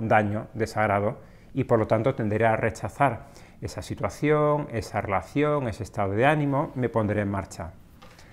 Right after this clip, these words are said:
Ahora bien, ¿puedo seguir siempre a todo lo que me dice mi afectividad? No, porque la afectividad tiene un lenguaje muy limitado. Es como el estómago.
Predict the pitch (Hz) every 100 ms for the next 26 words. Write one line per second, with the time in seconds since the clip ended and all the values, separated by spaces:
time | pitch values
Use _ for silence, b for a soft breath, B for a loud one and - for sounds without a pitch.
0 | B B B B 143 170 165 120 101 -
1 | - - - - 156 165 180 - 156 151
2 | 151 - - - 160 156 147 143 135 -
3 | 123 - 143 143 139 135 127 131 139 139
4 | 131 127 123 120 123 - 127 139 156 127
5 | - - - - b b b b - -
6 | 151 160 139 - 151 151 151 156 - -
7 | 131 135 - 139 - 147 143 143 139 139
8 | 135 135 143 143 135 127 131 - 123 143
9 | 151 120 101 107 98 95 - - - b
10 | b b b 123 123 - 127 117 117 117
11 | 104 - 139 110 98 101